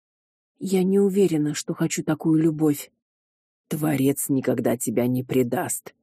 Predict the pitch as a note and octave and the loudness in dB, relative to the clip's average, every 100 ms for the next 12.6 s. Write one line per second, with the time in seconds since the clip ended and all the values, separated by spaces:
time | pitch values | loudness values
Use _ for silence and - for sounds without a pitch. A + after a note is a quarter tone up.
0 | _ - C3+ F3 C#3+ A2+ A#2+ _ _ _ | _ -4 -2 -2 -2 -4 -4 _ _ _
1 | _ _ _ _ _ _ - B2+ C3 F3+ | _ _ _ _ _ _ -6 -2 0 0
2 | F3+ F3+ - E3 D#3 B2 B2 A#2+ - - | 0 0 0 0 0 0 -2 -6 -8 -20
3 | _ _ _ - - C#3 C3 C#3+ D3+ D3 | _ _ _ -8 -4 -4 -2 -2 -2 -4
4 | - D3+ D3 C3+ - B2 C3 D3 D#3+ F3 | -4 -4 -2 -4 -4 -4 0 0 0 -2
5 | - F#3+ - _ _ _ D#3 C#3+ - - | 0 -2 -2 _ _ _ -2 -2 -2 -4
6 | D#3+ - - - - D3+ D3 D3+ D3+ D#3 | -4 -4 -8 -12 -6 -4 -2 -2 0 0
7 | C#3 A#2+ A#2+ A2+ - _ _ _ _ C#3 | 0 0 -2 -4 -10 _ _ _ _ -6
8 | B2 A#2 - - - D3+ E3+ E3+ F3 _ | -4 -4 -6 -8 -4 -2 0 0 -2 _
9 | _ _ _ D3 D3 - C3+ B2 C3 C3 | _ _ _ -2 -2 0 -2 0 -2 -2
10 | D3 - C#3+ B2+ A#2 A2 - _ _ _ | -2 -2 0 0 0 -4 -12 _ _ _
11 | _ _ _ _ _ _ _ _ G3 G3 | _ _ _ _ _ _ _ _ -2 0
12 | F#3+ - - E3+ D3 | 0 0 -2 -2 -2